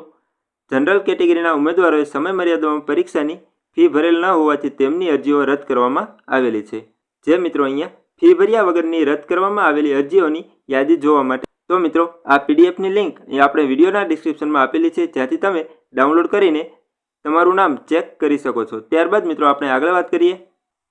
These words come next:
તો મિત્રો જે ઉમેદવારોએ બોથમાં અરજી કરેલ નથી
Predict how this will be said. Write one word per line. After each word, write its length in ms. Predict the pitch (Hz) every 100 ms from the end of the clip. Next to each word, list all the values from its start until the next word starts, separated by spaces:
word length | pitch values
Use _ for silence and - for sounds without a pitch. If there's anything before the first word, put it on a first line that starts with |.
| _
તો 80 | 180
મિત્રો 260 | 175 143 156 160 _ _ _
જે 180 | 143 202
ઉમેદવારોએ 520 | 202 202 180 165 160
બોથમાં 480 | 143 135 151 190 190
અરજી 240 | 170 160 175
કરેલ 200 | 156 170
નથી 320 | 175 170 180